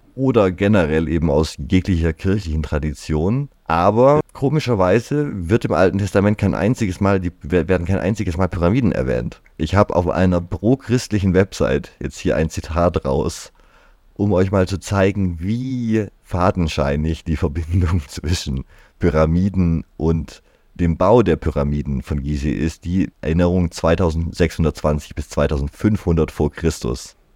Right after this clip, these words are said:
in der vierten ägyptischen Dynastie erschaffen wurden. Also ist eine Weile her.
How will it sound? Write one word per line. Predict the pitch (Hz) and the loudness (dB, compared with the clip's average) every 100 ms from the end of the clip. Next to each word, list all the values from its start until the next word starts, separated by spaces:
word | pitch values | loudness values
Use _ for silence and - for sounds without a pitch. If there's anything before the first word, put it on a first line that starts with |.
| _ | _
in | - 69 | -6 -4
der | 69 | -2
vierten | - 82 - - | 0 0 0 -2
ägyptischen | - 71 - 73 71 67 - _ - - _ _ | -2 -4 -2 -4 -2 -4 -6 _ -20 -20 _ _
Dynastie | 80 73 71 - 76 64 | 0 0 0 -2 -4 -4
erschaffen | - - 62 - 64 | -4 -4 -4 -6 -6
wurden. | - - - _ - - - - _ | -8 -10 -16 _ -20 -20 -20 -20 _
Also | - 64 62 65 64 - | -6 -4 -4 -4 -4 -4
ist | 85 87 | 0 2
eine | 71 | 4
Weile | 67 65 | 2 0
her. | 67 - | -4 -8